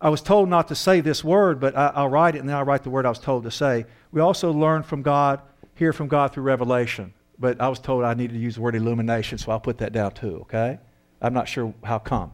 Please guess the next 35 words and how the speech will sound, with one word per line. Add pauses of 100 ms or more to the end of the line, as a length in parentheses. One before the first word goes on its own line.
(140)
but
I'll
do
it, (200)
okay? (760)
Because
I'm
obedient. (2500)
Okay,
so
in
other
words,
God
will
enlighten
us.
He
will
gi-,
he
will
give
us
an
intuitional
recognition
of
what
to
do
and
where
to
go.